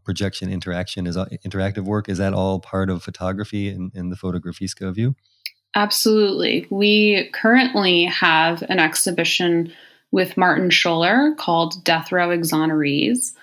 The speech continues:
Speaker 2: And this exhibition is completely A V heavy. <laughs> It's projection, it's audio. There are no printed images in the exhibition. It's something that we've never done before.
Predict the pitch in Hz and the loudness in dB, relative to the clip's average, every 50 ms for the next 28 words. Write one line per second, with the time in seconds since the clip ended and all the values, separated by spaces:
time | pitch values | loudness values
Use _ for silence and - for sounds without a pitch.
0 | - - - - _ - - 202 196 196 208 208 208 - 220 208 214 - 202 185 | -20 -20 -20 -18 _ -4 -2 0 2 2 2 2 4 4 2 2 2 2 2 2
1 | 175 180 175 - - 190 185 180 175 143 - - - - 170 170 170 - - - | 4 2 2 2 2 2 2 4 2 2 0 -2 0 0 2 2 0 -2 -4 -2
2 | - 180 175 170 - - 185 185 180 - - - 190 185 180 175 175 170 165 165 | 0 0 0 0 0 -2 0 0 0 0 0 0 0 2 2 4 4 4 2 2
3 | 165 165 - _ _ _ _ _ _ _ _ _ - - 170 160 170 175 175 170 | 0 -2 -8 _ _ _ _ _ _ _ _ _ -2 2 2 4 4 4 2 2
4 | 160 170 175 170 165 165 165 160 156 156 156 - _ _ _ _ _ _ _ - | 2 4 4 4 4 4 4 4 4 2 -2 -8 _ _ _ _ _ _ _ -6
5 | - - - 175 175 160 185 180 170 170 165 165 170 165 196 196 - 180 - - | -2 2 2 2 4 4 4 6 6 6 6 4 4 4 4 4 4 4 2 0
6 | - - - - - - 175 156 156 - 180 185 185 - - - - 196 185 180 | -2 -2 -2 -4 0 0 2 2 4 4 4 4 4 4 2 2 4 2 2 4
7 | 175 165 - - 151 156 - - - 165 160 156 160 160 165 160 160 156 151 151 | 2 2 2 0 0 -2 -2 0 2 4 6 6 4 4 4 2 2 4 2 2
8 | 151 151 151 156 156 - - - _ _ - 180 170 185 180 180 175 - - 180 | 2 2 2 0 -2 -6 -14 -20 _ _ -6 0 2 2 4 4 4 4 4 4
9 | 175 180 175 170 165 170 170 170 175 180 170 - - - - 175 170 165 165 165 | 4 4 4 4 4 4 4 4 2 0 -2 -6 -6 0 0 2 2 2 2 2
10 | 156 156 156 - - - 160 151 151 143 147 - - - - - - - - 165 | 2 2 2 0 0 2 2 2 2 2 2 0 0 0 0 0 -2 0 0 2
11 | 160 156 147 127 117 - - - - 135 - 139 - - - - - - - - | 2 2 2 2 0 -2 -2 -4 -2 -2 0 0 0 0 0 0 0 -2 -2 -4
12 | _ - - - - - - - _ _ _ _ - 175 175 - - 185 180 175 | _ -20 -20 -20 -20 -20 -20 -20 _ _ _ _ -6 -2 -2 0 0 0 -2 0
13 | 180 175 175 170 165 160 156 - 151 156 160 151 143 139 131 127 139 143 147 156 | 0 2 2 2 2 2 2 2 0 2 2 0 0 0 0 0 2 2 2 2
14 | 180 190 - - 269 277 311 359 359 - | 0 -2 0 2 2 4 2 0 -2 -8